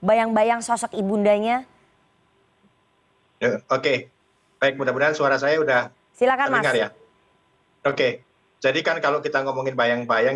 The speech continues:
Speaker 2: itu udah, udah pasti lah ya. Kenapa?
Speaker 1: Hmm.
Speaker 2: Karena kalau kita lihat rentang waktunya itu kan sedemikian panjang gitu kan, tujuh puluh,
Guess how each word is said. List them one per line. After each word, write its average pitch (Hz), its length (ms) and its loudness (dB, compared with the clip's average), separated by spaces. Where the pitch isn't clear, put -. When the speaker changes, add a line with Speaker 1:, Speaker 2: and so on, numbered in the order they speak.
Speaker 2:
itu 160 320 -2
udah, 123 320 -2
udah 117 160 0
pasti 131 320 -2
lah 113 160 0
ya. 107 80 0
Kenapa? 117 320 -2
Speaker 1:
Hmm. 135 80 -4
Speaker 2:
Karena 123 240 0
kalau 120 240 0
kita - 320 -4
lihat 110 320 -2
rentang 131 400 -2
waktunya 135 560 -2
itu 143 80 -4
kan 131 160 0
sedemikian 113 640 -2
panjang 120 480 -2
gitu 104 160 -6
kan, 117 240 -2
tujuh 123 320 -4
puluh, 117 320 -2